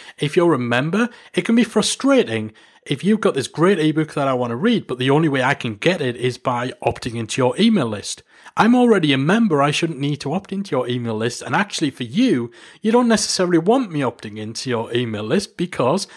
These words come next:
I'm already a member. You don't necessarily want to be sending me sales messages and all that sort of stuff when you've already got me. So put that stuff inside your membership. Again,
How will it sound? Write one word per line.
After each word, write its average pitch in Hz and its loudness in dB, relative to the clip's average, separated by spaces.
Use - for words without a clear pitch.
I'm 180 4
already 151 4
a 156 2
member. 160 -2
You 139 -2
don't 165 2
necessarily 147 0
want 135 0
to 131 -4
be 135 -6
sending 208 0
me 127 -2
sales 120 -2
messages 120 -2
and 110 -8
all 110 -8
that 107 -8
sort 110 -6
of 110 -10
stuff 110 -4
when 131 2
you've 131 2
already 156 4
got 143 2
me. 101 -8
So 175 2
put 156 -2
that 214 0
stuff 180 0
inside 147 -2
your 131 -4
membership. 160 -4
Again, 175 0